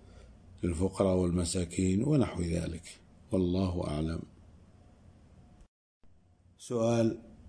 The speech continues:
امرأة سوف تأتي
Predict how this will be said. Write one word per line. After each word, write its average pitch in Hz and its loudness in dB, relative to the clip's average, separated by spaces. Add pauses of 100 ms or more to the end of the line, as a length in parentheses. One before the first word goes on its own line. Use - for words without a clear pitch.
(420)
امرأة 117 4
سوف 104 4
تأتي 104 2